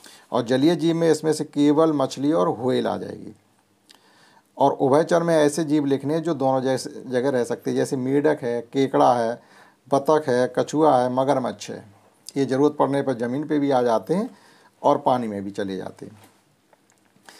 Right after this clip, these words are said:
नभचर होते हैं इसमें जो पक्षी दिए गए हैं, जैसे कबूतर है, मोर है, ये पक्षियों के नाम है, तो वो आप इसमें लिखेंगे। नेक्स्ट क्वेश्चन है,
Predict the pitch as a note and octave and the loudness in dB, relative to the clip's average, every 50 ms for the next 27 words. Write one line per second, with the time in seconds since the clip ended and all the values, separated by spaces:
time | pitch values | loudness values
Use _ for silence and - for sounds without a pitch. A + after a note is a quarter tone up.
0 | - - _ - C3+ C3 C3+ C3 C3 F3+ F3+ E3 D#3 D#3 D3+ D#3 F3 E3+ E3 D#3 | -20 -20 _ -2 2 2 2 2 2 2 4 6 6 4 4 2 0 0 0 0
1 | C#3 D#3+ D#3+ D3+ D3+ D3+ D3 C#3+ C#3+ - - F#3 E3 D3+ C#3+ C3+ C3+ C3 C#3 C#3+ | 0 0 0 0 0 0 0 -2 -2 -2 -2 0 2 2 4 4 4 4 4 4
2 | C#3 C#3 C3 C3 B2+ - D3 C#3 C#3 B2+ A#2+ B2+ C3+ C3+ - D3 C#3 B2+ B2 C3 | 2 2 -2 -4 -2 -2 -2 0 0 -2 -2 -2 -4 -2 -2 0 0 2 0 0
3 | C#3 C#3 - _ - - - _ _ B2 B2+ C3 C3+ C#3+ D3 C#3 C3 B2+ C3+ C#3+ | -2 -4 -10 _ -20 -20 -20 _ _ -4 0 2 4 4 4 4 4 2 0 -2
4 | D3 - _ _ _ _ _ _ _ _ _ _ _ _ _ _ _ _ _ _ | -6 -12 _ _ _ _ _ _ _ _ _ _ _ _ _ _ _ _ _ _
5 | - C3+ C#3 C#3+ C#3 C#3 C3 C3 - - D#3+ E3+ D#3+ C#3+ D#3 C#3 C3 B2+ B2+ C#3 | -2 -2 -2 0 2 0 0 0 -2 -2 -2 -2 0 0 2 2 4 2 4 2
6 | D#3 C#3 - B2 C#3+ D3+ C#3 B2 A#2+ A#2+ B2+ G#2 - - C#3+ F#3+ A#3 - - _ | 0 -2 0 2 4 6 6 6 4 2 0 -8 -8 -6 -6 -6 -6 -8 -12 _
7 | _ _ _ _ _ _ _ _ _ _ _ _ _ B2 A#2 A2 - G#2 G2 F2+ | _ _ _ _ _ _ _ _ _ _ _ _ _ -6 -6 -6 -6 -10 -14 -14
8 | E2+ - - _ _ _ _ _ _ _ _ _ _ _ _ _ _ _ _ _ | -16 -20 -20 _ _ _ _ _ _ _ _ _ _ _ _ _ _ _ _ _
9 | _ _ _ _ _ - - _ _ _ _ _ _ _ _ _ A2 A#2+ A#2+ - | _ _ _ _ _ -20 -20 _ _ _ _ _ _ _ _ _ -6 -4 -4 -4
10 | - D3 C#3+ C#3 - D#3 D3+ D#3 F3+ | -4 -4 -6 -2 -2 -2 -2 -2 -4